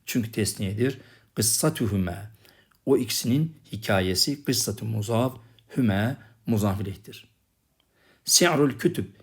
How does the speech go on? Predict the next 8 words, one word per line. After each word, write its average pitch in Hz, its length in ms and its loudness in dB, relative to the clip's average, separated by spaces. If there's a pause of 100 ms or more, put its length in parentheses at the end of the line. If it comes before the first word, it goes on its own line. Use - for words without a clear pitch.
(160)
Kitapların 120 500 0
fiyatı. 160 500 2 (340)
Si'rul 131 380 0
muzaf. 104 640 2 (500)
El 104 240 -2
kütübi 160 520 -2 (320)
muzafın 110 640 -2
ileyhtir. 123 640 -2